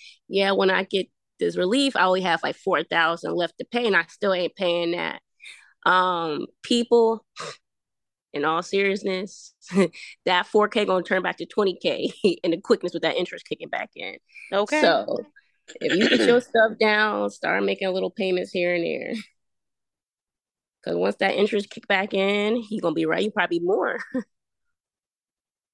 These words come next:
Speaker 1: So it's like, definitely utilize that. And also, if you have been making payments prior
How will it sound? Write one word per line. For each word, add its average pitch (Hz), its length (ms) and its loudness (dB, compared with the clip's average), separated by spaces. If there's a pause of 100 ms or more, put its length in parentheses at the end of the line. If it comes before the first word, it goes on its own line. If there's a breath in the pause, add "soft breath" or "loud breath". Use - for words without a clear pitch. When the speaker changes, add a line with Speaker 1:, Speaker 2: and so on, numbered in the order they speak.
(600)
Speaker 1:
So - 200 -18
it's 175 40 -12
like, 175 160 -10
definitely 185 280 0
utilize 175 580 0
that. 196 480 2
And 185 80 0
also, 190 260 0
if 185 80 -8
you 185 140 -2
have - 100 -2
been 175 220 2
making 180 300 0
payments - 600 -6
prior 220 880 0